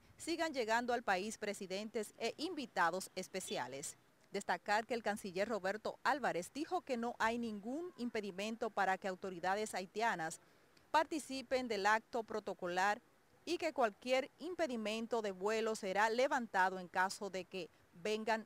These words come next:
a República Dominicana. Más temprano se pudo observar en el Teatro Nacional Eduardo Brito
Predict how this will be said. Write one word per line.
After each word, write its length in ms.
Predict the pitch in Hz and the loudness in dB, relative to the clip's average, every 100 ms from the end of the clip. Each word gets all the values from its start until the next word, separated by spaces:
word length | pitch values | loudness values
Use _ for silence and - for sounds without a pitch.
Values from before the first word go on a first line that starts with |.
| - | 2
a 140 | 226 | 2
República 720 | 233 196 - 180 170 - 156 190 | 2 -4 -8 -8 -6 -2 -2 -2
Dominicana. 840 | 175 165 165 170 - 131 127 135 - - | -6 -6 -6 -8 -4 -4 -4 -10 -12 2
Más 160 | 302 | 2
temprano 400 | 370 339 277 262 | 2 2 4 4
se 160 | - 240 | 2 -2
pudo 280 | - 247 254 | 0 0 0
observar 600 | 208 - - 208 196 226 | -4 -6 -2 2 4 4
en 80 | 269 | 4
el 100 | 214 | -2
Teatro 480 | 196 185 202 214 233 | 2 4 4 4 0
Nacional 500 | 214 - 185 185 202 | 0 -2 -4 -2 -2
Eduardo 380 | 185 190 196 175 | 2 2 2 -2
Brito 420 | 202 294 - | -4 -6 -6